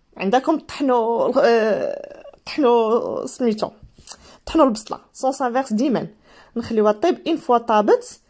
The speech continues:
دابا غادي نديرو، آه، فابور، كويسون فابور. غادي نمشيو نيشان كويسون فابور نوركو عليها عاوتاني وكتعطينا، ونديرو عاوتاني اوكي. صاي ها هي عاوتاني التفواره الثانيه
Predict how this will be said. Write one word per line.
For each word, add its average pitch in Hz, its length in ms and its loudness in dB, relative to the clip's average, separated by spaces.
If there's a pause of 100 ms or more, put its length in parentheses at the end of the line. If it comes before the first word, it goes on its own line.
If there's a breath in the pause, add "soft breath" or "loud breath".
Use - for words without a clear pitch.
(140)
دابا 240 240 4
غادي 240 240 2
نديرو، 226 400 2 (300)
آه، 220 380 4
فابور، 208 400 2 (420)
كويسون 214 320 -2
فابور. 190 360 2 (360 soft breath)
غادي 190 160 2
نمشيو 196 220 -2
نيشان 202 320 -2
كويسون 185 440 -6
فابور 277 480 2 (140)
نوركو 220 480 -2
عليها 196 200 0
عاوتاني 180 760 -2 (320 soft breath)
وكتعطينا، 302 760 0 (160)
ونديرو 202 1000 4
عاوتاني 202 520 0
اوكي. 180 300 -4 (3000 soft breath)
صاي 214 420 2
ها 190 160 -2
هي 190 140 2
عاوتاني 175 300 -2
التفواره 190 420 0
الثانيه 175 440 -4